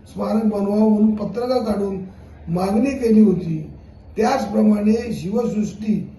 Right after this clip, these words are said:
तिथे करण्यापेक्षा सिंधुदुर्ग किल्ल-, जिल्ह-, किल्ल्याची जो युनेस्कोमध्ये सिंधुदुर्ग किल्ला आता आलेला आहे, त्या किल्ल्याची डागडुजी करावी, किल्ला व्यवस्थित करावा,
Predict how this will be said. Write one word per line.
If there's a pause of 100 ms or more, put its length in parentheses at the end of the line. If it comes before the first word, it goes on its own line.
(400)
तिथे
करण्यापेक्षा (440)
सिंधुदुर्ग
किल्ल-,
जिल्ह-,
किल्ल्याची (360)
जो
युनेस्कोमध्ये
सिंधुदुर्ग
किल्ला
आता
आलेला
आहे, (480)
त्या
किल्ल्याची
डागडुजी
करावी, (760)
किल्ला
व्यवस्थित
करावा,